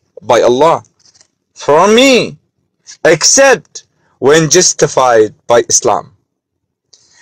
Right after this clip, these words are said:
And then account is left to Allah. Wow. Wow. I love it. Peaceful. Look,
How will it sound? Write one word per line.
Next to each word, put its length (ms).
And 360
then 400
account 760
is 240
left 400
to 100
Allah. 460
Wow. 540
Wow. 640
I 80
love 280
it. 300
Peaceful. 560
Look, 340